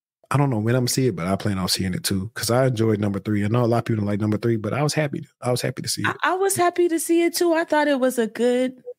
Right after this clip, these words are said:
Speaker 2: a good way to do number three after so many years.
Speaker 1: Yeah. Um, you got any last words for the audience today?
Speaker 2: Hmm. I don't got nothing too fancy today.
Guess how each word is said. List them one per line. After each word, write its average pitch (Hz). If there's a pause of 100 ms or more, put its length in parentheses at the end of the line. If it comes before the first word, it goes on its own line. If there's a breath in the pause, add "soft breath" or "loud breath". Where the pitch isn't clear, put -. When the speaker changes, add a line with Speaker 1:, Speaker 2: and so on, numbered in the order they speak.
Speaker 2:
a -
good 226
way 220
to 202
do 208
number 196
three 190
after 180
so 185
many 170
years. - (960)
Speaker 1:
Yeah. 87 (1040)
Um, 107 (840)
you 151
got 165
any 156
last 135
words 131
for -
the 110
audience 120
today? 127 (1600)
Speaker 2:
Hmm. 202 (3250 loud breath)
I 185
don't 311
got 269
nothing 240
too 240
fancy 226
today. 151